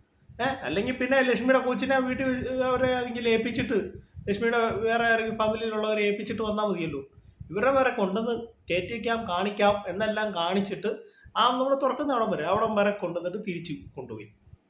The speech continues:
കൊച്ചാണ് അവിടെ കിടന്ന് ഭയങ്കര കരച്ചിൽ, അമ്മയെ കാണാതെ. അത് ആർക്കാണേലും അങ്ങനെ തോന്നുമല്ലോ. ലക്ഷ്മി പലപ്പോഴും അവിടെ പറഞ്ഞിട്ടുണ്ട്, "എനിക്ക് കൊച്ചിനെ കാണണം" എന്ന് പറഞ്ഞിട്ടുണ്ട്. പക്ഷെ നല്ല ആക്റ്റീവുള്ള ഒരു മോനാണ്.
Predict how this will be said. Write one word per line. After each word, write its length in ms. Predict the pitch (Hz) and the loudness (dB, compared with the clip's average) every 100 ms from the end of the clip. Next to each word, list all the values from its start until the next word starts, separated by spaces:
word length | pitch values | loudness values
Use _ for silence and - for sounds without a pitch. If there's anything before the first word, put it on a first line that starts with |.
| - _ - - - _ - | -20 _ -20 -20 -20 _ 0
കൊച്ചാണ് 380 | 190 196 262 | 0 4 6
അവിടെ 220 | 226 214 202 | 6 4 2
കിടന്ന് 260 | 202 185 | 0 -2
ഭയങ്കര 380 | 139 135 151 151 | -4 -6 -6 -6
കരച്ചിൽ, 580 | - 98 - - - - _ - - - - - | -6 -12 -16 -20 -20 -20 _ -20 -18 -16 -16 -10
അമ്മയെ 200 | 143 170 | -4 0
കാണാതെ. 340 | 175 147 123 127 | 0 -4 -6 -4
അത് 140 | 226 | 4
ആർക്കാണേലും 580 | 240 247 247 247 240 233 | 6 6 6 2 2 2
അങ്ങനെ 220 | 220 214 | 0 -2
തോന്നുമല്ലോ. 380 | 190 175 147 - - _ _ 202 | -4 -4 -6 -8 -18 _ _ 2
ലക്ഷ്മി 260 | 202 294 | 2 0
പലപ്പോഴും 640 | - 247 240 262 262 - 208 | 2 0 2 2 2 0 2
അവിടെ 140 | 202 | 2
പറഞ്ഞിട്ടുണ്ട്, 560 | 196 185 185 175 156 214 - - - - 196 | 4 2 0 -2 -4 -6 -8 -14 -20 -8 -4
"എനിക്ക് 380 | 202 220 202 196 | -4 -4 -4 -2
കൊച്ചിനെ 320 | 185 202 202 | -2 0 0
കാണണം" 640 | 202 160 165 180 - 175 | 0 0 0 -4 -4 -4
എന്ന് 160 | 185 202 - - - - | 0 0 -2 -10 -14 -6
പറഞ്ഞിട്ടുണ്ട്. 580 | 185 180 151 147 - - - - - - _ _ - | -4 -4 -6 -8 -12 -18 -20 -20 -20 -20 _ _ -12
പക്ഷെ 180 | 226 269 | -2 2
നല്ല 200 | 277 269 | 4 4
ആക്റ്റീവുള്ള 500 | 254 240 - 277 226 | 4 2 2 4 4
ഒരു 140 | 202 | 4
മോനാണ്. 540 | 190 160 156 113 - | 2 0 -2 -4 -10